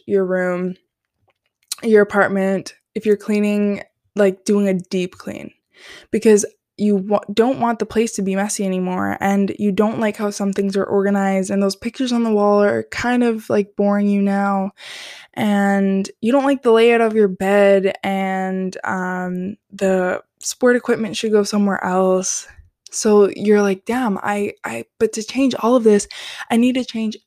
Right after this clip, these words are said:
everything around." So we usually delay it and delay it and delay it and delay it because it takes so much time. But eventually it comes a point that, let's say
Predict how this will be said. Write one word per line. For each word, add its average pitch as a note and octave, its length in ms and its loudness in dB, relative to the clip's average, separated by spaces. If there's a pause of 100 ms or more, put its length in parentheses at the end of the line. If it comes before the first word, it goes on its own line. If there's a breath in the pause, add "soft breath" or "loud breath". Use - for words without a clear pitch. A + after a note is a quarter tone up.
everything G#3 480 0
around." G3 560 0 (360 loud breath)
So - 100 -6
we C4 120 4
usually G#3+ 580 2
delay F#3+ 420 0
it - 160 -4
and G3 80 -4
delay F#3+ 380 -4
it - 120 -8
and G3 80 -6
delay F#3 360 -4
it - 100 -10
and F#3 100 -8
delay G#3 360 -2
it A#3+ 180 -2 (380)
because G3 380 2
it - 120 -8
takes G3 400 -4
so - 180 -4
much G3 200 -6
time. G3+ 400 2 (1500 loud breath)
But G#3 480 4
eventually G#3+ 840 4
it F3 120 -4
comes G3 280 -2
a G3 60 -6
point G3 500 -8
that, F3+ 340 -10
let's F#3+ 260 -4
say F#3 540 2